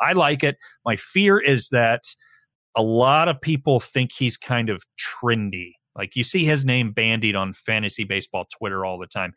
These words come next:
It's just a trendy pick, and I'm afraid it's going to be the guy that everyone picks in the offseason, like, "Oh, here's,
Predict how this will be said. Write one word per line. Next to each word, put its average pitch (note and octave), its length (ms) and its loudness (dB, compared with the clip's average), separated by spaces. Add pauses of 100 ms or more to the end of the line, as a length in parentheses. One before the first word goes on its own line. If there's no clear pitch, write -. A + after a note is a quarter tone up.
(160)
It's - 80 -18
just D3 240 -4
a C3+ 60 0
trendy C3+ 540 0
pick, - 320 -4
and G2 120 -6
I'm G2+ 100 -4
afraid D3+ 480 2
it's A#2 300 -4
going A#2+ 400 0
to A2+ 200 -4
be G#2+ 460 -2 (340)
the A#2 140 0
guy B2 320 2
that A#2 220 -4
everyone B2+ 400 2
picks - 300 -4
in G#2 100 -6
the G2+ 80 -4
offseason, G#2 600 -4
like, F2 220 -10
"Oh, A#2 280 0
here's, G#2 360 -2